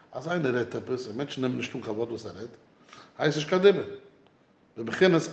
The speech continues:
איין נאר מיט דיין דיבורים, וואס ער זאגט, זאגן, עס זאגט, ווערטער, מיר לייען נישט מיט כל, און דאס, וואס מיר היער זאגן, כל. סאו מיר זאגן, עפעס א כל, דו, וואו עס איז דאס קאבל,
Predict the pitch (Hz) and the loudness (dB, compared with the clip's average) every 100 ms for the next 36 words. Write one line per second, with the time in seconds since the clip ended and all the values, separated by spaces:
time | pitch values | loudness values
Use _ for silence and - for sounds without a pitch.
0 | - 170 156 165 151 120 117 113 147 127 | -2 2 4 4 2 2 0 0 0 0
1 | 123 107 127 113 104 127 139 113 107 104 | -4 -4 -4 -4 -6 -4 -2 -4 -6 -10
2 | 110 120 147 143 120 - - - _ 127 | -4 -2 -2 -2 -4 -6 -18 -20 _ -2
3 | 143 160 147 135 - 139 127 - 180 185 | 0 2 0 -2 2 4 4 -2 -2 2
4 | 156 135 127 120 135 120 123 110 110 107 | 2 2 -2 0 2 2 2 0 0 -4
5 | 85 - _ _ _ _ _ _ _ _ | -8 -14 _ _ _ _ _ _ _ _
6 | _ - 131 180 175 160 139 123 120 - | _ -10 2 6 6 6 2 0 -2 2
7 | 160 147 135 139 156 - - _ - 131 | 2 4 2 2 0 -4 -18 _ -6 -6
8 | 123 117 117 113 113 - 160 165 135 | -4 -4 -4 -6 -6 0 2 4 2